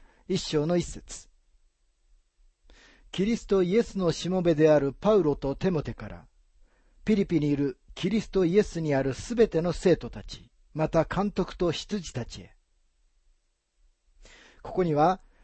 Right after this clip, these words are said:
「キリストイエスのしもべである」とありますが、パウロは、自分とテモテの身分をキリストイエスのしもべであると述べています。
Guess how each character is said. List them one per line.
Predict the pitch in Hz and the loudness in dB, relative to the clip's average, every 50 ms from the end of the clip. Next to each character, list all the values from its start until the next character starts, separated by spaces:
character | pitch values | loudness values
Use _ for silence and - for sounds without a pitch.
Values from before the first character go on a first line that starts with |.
| _ - - | _ -16 -6
「キ | - 175 190 | -2 -2 0
リ | 233 233 | 0 0
ス | - - | -2 0
ト | - 220 202 | 2 4 4
イ | 185 180 214 | 4 4 2
エ | 247 233 | 0 -2
ス | - - 208 | -2 -4 -4
の | 185 165 139 | -2 -2 -2
し | - - - 170 | -4 -6 -4 0
も | 190 208 196 | 2 2 6
べ | 202 196 | 4 6
で | 170 190 185 - _ - | 4 4 0 0 _ 0
あ | 196 208 | 0 0
る」 | 190 185 - | 0 0 0
と | - 180 - - | 0 0 0 0
あ | 151 | -2
り | 143 | -4
ま | 143 135 117 | -4 -6 -6
す | - 120 | -6 -6
が、 | 117 120 131 156 175 - _ _ _ _ _ _ _ - | -6 -4 -4 -4 -6 -8 _ _ _ _ _ _ _ 2
パ | 180 180 | 4 4
ウ | 165 | 4
ロ | 147 131 | 4 2
は、 | 123 117 107 92 _ _ _ _ _ _ _ _ _ _ _ _ - _ _ _ _ - _ _ - - | 0 -2 -6 -8 _ _ _ _ _ _ _ _ _ _ _ _ -20 _ _ _ _ -20 _ _ -16 -10
自 | 147 143 175 185 | -4 -2 0 2
分 | 208 226 226 202 | 2 2 2 2
と | - 208 202 | 2 2 2
テ | - 233 233 | 6 4 6
モ | 240 226 - | 6 6 4
テ | 196 180 | 2 0
の | 170 160 165 | 0 2 2
身 | 180 180 147 | 2 2 4
分 | 156 147 139 131 131 | 2 2 2 2 0
を | 127 113 107 104 _ _ _ _ _ - | -2 -2 -4 -8 _ _ _ _ _ -16
キ | - - 175 208 | -8 -6 -4 -2
リ | 240 233 | -2 -4
ス | - - | -4 -2
ト | - 214 196 | 2 2 4
イ | 180 175 208 | 4 4 4
エ | 226 214 | 2 2
ス | - - 202 | 0 -4 -2
の | 185 165 143 | -2 -2 -2
し | - - - 180 | -2 -4 -4 0
も | 208 226 | 2 2
べ | 220 233 226 | 4 4 2
で | 196 226 220 | 4 4 4
あ | 220 208 | 4 4
る | 202 190 | 0 2
と | - 214 214 | 2 2 4
述 | 220 214 165 | 4 6 4
べ | 156 - | 4 2
て | - 101 | 0 -8
い | 92 | -14
ま | 85 85 | -14 -14
す。 | - - - - | -16 -16 -18 -20